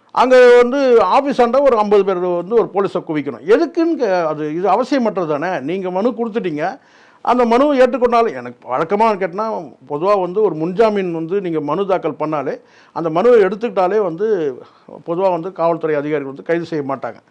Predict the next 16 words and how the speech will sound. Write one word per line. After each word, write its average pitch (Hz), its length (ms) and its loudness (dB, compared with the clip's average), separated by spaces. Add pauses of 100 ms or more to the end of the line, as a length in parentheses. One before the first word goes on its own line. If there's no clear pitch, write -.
(580)
ஏன்னா 220 400 0
மனு 196 240 2
விசாரணைக்கு 185 440 -2
எடுத்த 170 200 -2
ப-, 170 120 0
எடுக்கப்பட்டிருக்கு, 156 680 -2 (240)
அந்த 165 180 -4
மனுவுல 190 360 0
முடிவு 214 300 -2
என்ன 185 220 0
வருதுன்றத 170 600 -2 (100)
பொறுத்து 180 280 -6
இருந்து 175 220 -8
பார்ப்பாங்க. 135 300 -10 (680)
நீங்க 196 280 0
இதுல 185 160 2